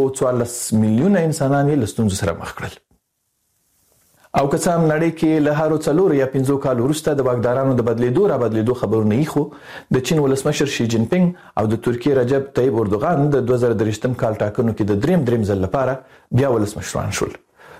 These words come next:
خو د مصر فتح السیسي دویم ځل لپاره ولسمشر وټاکل شو. په معاصر چین کې د شي جین پینګ په څیر هیچا دومره اوږده واکمني نه ده کړې. او د ده په بیا ځل ولسمشر کېدو،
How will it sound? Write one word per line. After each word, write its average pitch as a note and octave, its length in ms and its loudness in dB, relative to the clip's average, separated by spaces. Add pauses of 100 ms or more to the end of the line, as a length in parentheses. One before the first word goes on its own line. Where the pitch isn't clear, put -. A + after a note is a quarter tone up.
(140)
خو D3+ 180 2
د D#3+ 460 2
مصر F3+ 340 0
فتح C3+ 300 -2
السیسي A#2+ 400 -2
دویم E3+ 280 0
ځل G2+ 220 2
لپاره A#2+ 260 0
ولسمشر - 460 -2
وټاکل - 400 -4
شو. - 100 -10 (880)
په C#3+ 100 2
معاصر C3+ 320 0
چین D3 220 -2
کې C#3 100 -6
د C3+ 120 0
شي B2+ 120 -2
جین B2 180 0
پینګ C#3+ 180 -2
په B2 80 0
څیر C3+ 300 0
هیچا F3 240 0
دومره B2+ 240 0
اوږده A#2+ 240 0
واکمني G#2 340 0
نه G#2+ 120 2
ده F2+ 140 0
کړې. G2 160 -8 (500)
او A#2+ 200 0 (320)
د A#2+ 140 0
ده D3+ 80 2
په D3+ 140 -2
بیا D3 260 0
ځل C3+ 140 0
ولسمشر A2+ 640 -2
کېدو، D3+ 260 2